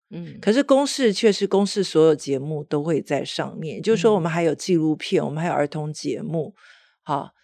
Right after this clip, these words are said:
Speaker 2: 还有一些文化艺术节目等等，所以公视的O T T反而是比他们更为多元的。好，那你譬如说你在 Netflix，你就看不到，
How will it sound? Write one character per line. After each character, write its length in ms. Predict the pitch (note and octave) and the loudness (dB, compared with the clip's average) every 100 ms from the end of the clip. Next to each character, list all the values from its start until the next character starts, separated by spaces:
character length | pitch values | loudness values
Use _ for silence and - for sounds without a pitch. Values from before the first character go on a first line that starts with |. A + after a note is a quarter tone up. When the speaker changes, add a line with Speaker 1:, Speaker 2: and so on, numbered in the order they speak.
| _ _ - | _ _ -6
Speaker 2:
还 140 | E3 | 2
有 160 | F3+ D#3 | 4 4
一 40 | |
些 480 | D3+ D#3+ D#3 D#3 D3+ | 2 2 4 4 2
文 140 | D#3+ E3+ | 0 2
化 220 | G#3+ F3+ | 2 2
艺 100 | F3 | 2
术 220 | - E3 | 2 0
节 240 | - A#2+ | 0 -6
目 160 | - D#3 | -6 -6
等 300 | D3+ C#3 C#3+ | -4 -4 -4
等， 260 | - - - | -4 -6 0
所 160 | C4 | 2
以 80 | A#3+ | 4
公 180 | C4 C#4 | 4 2
视 160 | C4+ | 4
的 80 | A3+ | 6
O 120 | F#3+ | 6
T 180 | G3+ G#3 | 4 0
T 240 | G3 G3 G3 | 0 -2 0
反 180 | - | 2
而 140 | C#3+ D#3+ | 2 2
是 160 | - | -2
比 140 | G#3+ D3+ | -4 -4
他 180 | D#3+ E3+ | -4 -4
们 240 | D#3+ E3 | -4 -2
更 140 | G#3+ | 0
为 120 | E3+ C#3+ | 0 0
多 300 | - D3+ D3+ | -2 2 2
元 240 | D3 - - | 0 -6 -8
的。 200 | - - _ _ - - _ | -12 -12 _ _ -20 -20 _
好， 240 | D#3 D3 G3 | -8 -6 0
那 220 | G#3+ G3+ - | 2 2 -2
你 320 | B2 D#3+ E3 | -8 -4 -4
譬 120 | - A#3 | 0 2
如 60 | |
说 140 | G3+ G3+ | 4 2
你 100 | D#3+ | 2
在 140 | F3+ | 2
Netflix， 380 | F#3 F3+ G3 D#3+ | 2 0 0 -2
你 80 | D#3 | -2
就 80 | E3 | -4
看 200 | F#3+ D#3+ | -2 -2
不 120 | - | 0
到， 360 | F3 D3+ - | 2 4 0